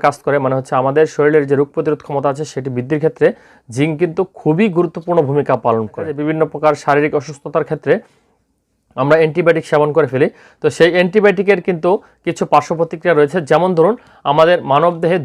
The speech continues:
দুই ধরনের কিন্তু ব্যাকটেরিয়া থাকে। যেমন ধরুন, এক ধরনের উপকারী ব্যাকটেরিয়া আছে, আরেকটি আছে অপকারী ব্যাকটেরিয়া। তো আমরা যখন অ্যান্টিবায়োটিক সেবন করি তখন যেমন অপকারী ব্যাকটেরিয়া কিন্তু মারার জন্য অ্যান্টিবায়োটিক সেবন করা হয়, সেই ক্ষেত্রে অ-, অপকারী ব্যাকটেরিয়া মারার সাথে সাথে কিন্তু যে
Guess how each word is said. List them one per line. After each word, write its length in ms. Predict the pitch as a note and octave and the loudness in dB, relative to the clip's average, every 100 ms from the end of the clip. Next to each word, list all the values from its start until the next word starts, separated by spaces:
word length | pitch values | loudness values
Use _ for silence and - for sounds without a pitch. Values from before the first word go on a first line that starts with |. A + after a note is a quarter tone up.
| B2 | -2
দুই 120 | F#3 D3+ | -2 2
ধরনের 260 | D#3+ F3 E3+ | 2 2 0
কিন্তু 220 | F3+ D3+ F3 F#3+ B2 | -8 -2 -2 0 0
ব্যাকটেরিয়া 420 | C#3 - D#3+ D#3+ | -2 -2 0 0
থাকে। 180 | C#3 C#3 D3+ | 0 0 2
যেমন 180 | C#3 D#3 D3 | 2 0 0
ধরুন, 180 | C#3+ G3 - _ C#3+ | 0 0 -2 _ -2
এক 60 | D3 | 2
ধরনের 200 | D#3 D#3+ E3 | 2 2 0
উপকারী 320 | F#3+ F3+ F3 | 0 2 2
ব্যাকটেরিয়া 320 | D3+ D3+ D#3 D#3 | 2 2 0 2
আছে, 100 | F3 | 2
আরেকটি 200 | C#3+ C#3 D3+ | 2 2 -2
আছে 160 | - G#3 - _ - D#3+ | 0 -4 -4 _ 0 2
অপকারী 420 | D#3+ F#3 F#3 F3+ C#3+ | 2 0 2 2 0
ব্যাকটেরিয়া। 360 | C3+ B2+ G#2+ - _ _ | -2 -6 -8 -8 _ _
তো 40 | D3 | 0
আমরা 140 | D#3+ F3 F3 | 4 2 2
যখন 200 | E3+ F#3+ | -2 0
অ্যান্টিবায়োটিক 460 | - D#3+ F#3 F3+ F3+ - | 0 2 0 0 -2 0
সেবন 180 | D#3 E3+ | 0 0
করি 100 | F3 E3+ | 0 0
তখন 180 | D#3 F3 D#3+ | 0 0 0
যেমন 160 | E3 E3 - _ - D3+ | 0 0 -6 _ 0 2
অপকারী 360 | - F#3+ G3+ E3 | 2 4 4 2
ব্যাকটেরিয়া 340 | D#3+ F3 F3 E3 | -4 -2 0 0
কিন্তু 120 | D#3 | 2
মারার 180 | D3 D#3 D#3+ | 4 4 2
জন্য 120 | D#3+ | 0
অ্যান্টিবায়োটিক 360 | D#3 D3 D#3 C#3+ - | 0 -2 -4 -4 -4
সেবন 180 | B2+ C3 | -4 -2
করা 100 | C3+ | -2
হয়, 120 | B2+ G3+ - - - | -2 -4 -10 -20 -2
সেই 160 | - E3 | 2 4
ক্ষেত্রে 260 | F#3+ - G#3 - - D#3+ | 2 0 0 0 0 2
অ-, 140 | - _ D#3 | 2 _ 0
অপকারী 420 | E3+ G#3+ G#3 A3+ A3+ F3 | 4 4 4 6 6 4
ব্যাকটেরিয়া 380 | D#3+ F#3+ G3 E3+ | -4 -2 0 4
মারার 220 | D#3 E3+ - | 4 2 0
সাথে 200 | D#3+ E3 | -4 0
সাথে 140 | F#3+ F3+ F3 | -4 -2 -6
কিন্তু 220 | C#3 E3+ - - _ | -2 -4 -4 -12 _
যে 60 | - | -4